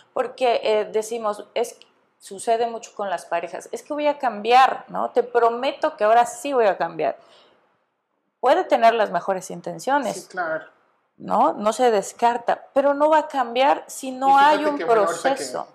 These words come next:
Speaker 2: que, que mencionabas en cuanto a parejas, me acordé de una canción que hay como una estrofita donde dice, "Me gustaría", que habla así como de la otra persona es la que le hacía daño, no sé qué. Entonces, esta
Speaker 1: Ah.
Speaker 2: chica ya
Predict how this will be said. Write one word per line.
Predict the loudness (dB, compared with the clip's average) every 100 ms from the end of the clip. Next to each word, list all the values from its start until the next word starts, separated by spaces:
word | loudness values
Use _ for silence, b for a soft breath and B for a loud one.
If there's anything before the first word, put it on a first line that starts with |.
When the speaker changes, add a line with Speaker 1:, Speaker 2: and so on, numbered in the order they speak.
| _
Speaker 2:
que, | -10
que | -10
mencionabas | -12 -10 -10 -6 -4 -4 -6
en | -12
cuanto | -6 -6 -6
a | -8
parejas, | -6 -8 -8 -10 -12 -18
me | -20
acordé | -14 -10 -8
de | -10
una | -12
canción | -14 -18 -16 -16 -18 _ _ _ _
que | -4 -2
hay | -2 -4
como | -8 -6 -4
una | -4 -8
estrofita | -10 -12 -10 -8
donde | -8 -8
dice, | -14 -14
"Me | -14 -12
gustaría", | -12 -12 -8 -8 -6 -8 -8 -10 -16 _ _ _ _ _ _ _ _ _ _ _ -16 -4
que | -2
habla | -2
así | -4 -8
como | -10 -8 -6
de | -6 -8 -16 -18 -20 -20 -4
la | -2
otra | -2 -4
persona | -6 -4 -4
es | -6
la | -8
que | -8
le |
hacía | -10 -8 -6
daño, | -4 -4 -8
no | -18 -20
sé | _
qué. | -20 _ _ _ -18
Entonces, | -12 -12 -12 -14
esta | -12 -6 -2 -2 -2 -6
Speaker 1:
Ah. |
Speaker 2:
chica | -8 -10 -8 -10
ya | -10 -12 -14